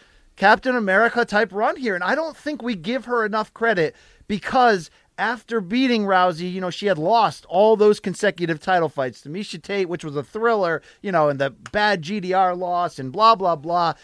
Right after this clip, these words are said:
Um, I'm really kind of interested to see because she's found a way to become more efficient, to round out her game.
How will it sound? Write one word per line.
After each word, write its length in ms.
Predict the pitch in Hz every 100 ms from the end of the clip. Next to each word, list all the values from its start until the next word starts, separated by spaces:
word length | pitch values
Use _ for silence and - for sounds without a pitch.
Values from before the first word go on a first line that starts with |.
| - _ -
Um, 280 | 175 170 160
I'm 320 | 180 294 339
really 320 | 226 262 294 254
kind 360 | 208 226 240
of 120 | 226
interested 540 | 170 226 247 233 - 185
to 80 | 160
see 300 | - 277 190
because 360 | 170 202 160 - - _
she's 280 | - 208 -
found 380 | - 220 311 294
a 60 |
way 240 | 208 220 208
to 80 |
become 400 | 165 156 190 247
more 260 | 247 240 214
efficient, 500 | - 202 - 202 196 - -
to 100 | 156
round 360 | 156 214 240
out 180 | 233 214
her 120 | 190
game. 380 | 156 185 196 185